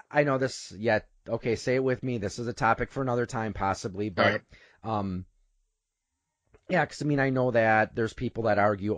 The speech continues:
Speaker 1: okay, grappling's better, and strike-, some people argue striking's better, where, you know, I mean, I th-, I think it is, both are important, at least in my opinion, both are important aspects of martial arts.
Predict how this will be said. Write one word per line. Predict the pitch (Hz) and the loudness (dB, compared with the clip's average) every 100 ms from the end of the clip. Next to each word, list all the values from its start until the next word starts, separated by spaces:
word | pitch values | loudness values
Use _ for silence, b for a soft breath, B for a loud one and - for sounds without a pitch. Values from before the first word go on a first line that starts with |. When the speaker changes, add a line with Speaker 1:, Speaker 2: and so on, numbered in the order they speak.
| 98 | -4
Speaker 1:
okay, | 104 95 | -4 -6
grappling's | 85 98 98 104 92 87 - | -2 0 0 0 -6 -8 -6
better, | 90 85 80 76 | -6 -4 -4 -4
and | 76 76 | -6 -8
strike-, | - 107 92 - | -2 -2 -2 -6
some | 107 | -10
people | 85 101 95 | -8 -8 -4
argue | 85 95 90 85 | -2 -2 -4 -6
striking's | - 113 110 - 104 85 | -8 -2 -2 -2 -10 -8
better, | 87 87 87 87 | -8 -6 -6 -6
where, | 90 87 85 b b b b | -4 -2 -4 b b b b
you | 101 | -8
know, | |
I | 98 | -6
mean, | 101 98 | -6 -8
I | 92 104 101 - | -4 -4 -4 -10
th-, | 85 | -10
I | 113 | -8
think | 131 117 | -6 -4
it | 117 | -4
is, | 123 113 - 98 - | -4 -6 -12 -6 2
both | 123 123 | 2 4
are | 117 101 | 2 2
important, | 90 - 120 104 107 101 95 - _ _ - | -2 -6 -2 -2 -2 -4 -6 -8 _ _ -10
at | 123 | -8
least | - | -6
in | 104 | -2
my | 143 | -2
opinion, | 143 113 113 95 | -2 -2 -4 -4
both | 104 117 104 | -2 -2 -2
are | 95 | -4
important | 82 110 101 87 - - | -4 -6 -6 -8 -16 -12
aspects | 104 104 - 107 92 90 | -2 -2 -2 -4 -4 -6
of | |
martial | 90 87 - 110 | -6 -6 -6 -2
arts. | 165 78 - - | -2 -2 -8 -18